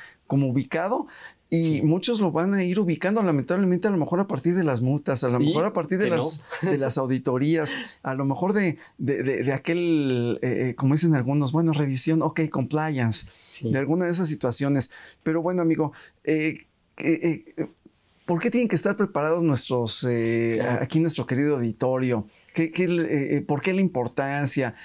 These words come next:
Speaker 1: ¿En qué momento se le ocurrió a la autoridad? ¿Qué, qué nos puedes decir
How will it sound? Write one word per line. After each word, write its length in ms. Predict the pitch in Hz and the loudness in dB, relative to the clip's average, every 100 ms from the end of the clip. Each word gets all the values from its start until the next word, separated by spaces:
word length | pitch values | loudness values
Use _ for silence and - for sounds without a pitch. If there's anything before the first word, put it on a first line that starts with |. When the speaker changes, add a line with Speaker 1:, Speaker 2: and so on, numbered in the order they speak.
| - | -4
Speaker 1:
¿En 100 | 143 | -2
qué 100 | 135 | 0
momento 300 | 170 165 160 | 2 2 2
se 80 | 165 | 0
le 80 | 123 | 0
ocurrió 280 | - 123 139 | -2 -2 0
a 20 | |
la 100 | 143 | 0
autoridad? 420 | 131 117 107 123 | 0 -2 -2 -2
¿Qué, 120 | - - | -4 -4
qué 100 | 214 | 0
nos 160 | 240 | 0
puedes 260 | - 214 175 | 0 2 2
decir 340 | 143 160 170 | 2 0 0